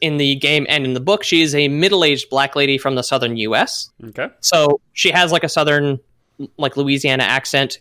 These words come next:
Speaker 1: in the game.
Speaker 2: Mm-hmm.
Speaker 1: And in the audiobook read by Harlan Ellison, he kinda does his best to do a vague
Speaker 2: <laughs>
Speaker 1: impression of a woman. <laughs>
Speaker 2: Oh, beautiful. That's beautiful.
Speaker 1: It's just like,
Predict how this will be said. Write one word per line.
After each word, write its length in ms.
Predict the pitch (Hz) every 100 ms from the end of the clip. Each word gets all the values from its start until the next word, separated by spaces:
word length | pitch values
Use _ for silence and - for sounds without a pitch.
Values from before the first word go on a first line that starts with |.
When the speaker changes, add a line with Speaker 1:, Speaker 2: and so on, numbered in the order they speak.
| -
Speaker 1:
in 480 | 143 139 139 135 127 _ _
the 80 | 131
game. 280 | 131 233 - _
Speaker 2:
Mm-hmm. 260 | 131 117 143
Speaker 1:
And 240 | 165 147 143 - _ -
in 100 | 175
the 100 | 160
audiobook 560 | 175 208 175 139 143 -
read 140 | 156
by 100 | 147
Harlan 360 | 127 156 139 139
Ellison, 440 | 139 139 135 120 127
he 180 | 147
kinda 360 | - - 151 151
does 240 | 139 143
his 140 | 151 135
best 440 | 127 123 - -
to 100 | 175
do 300 | - 143 143
a 80 | 143
vague 400 | 202 233 143 139
Speaker 2:
<laughs> 0 |
Speaker 1:
impression 480 | 175 - - - 170
of 160 | 160
a 40 | 180
woman. 240 | 208 202 -
<laughs> 60 | 370 349 339 302
Speaker 2:
Oh, 340 | 196 135 131 123
beautiful. 400 | 170 160 - - 143
That's 300 | 139 139 131
beautiful. 320 | - 107 - - - 202 - - 214
Speaker 1:
It's 120 | 208
just 160 | 233
like, 160 | 226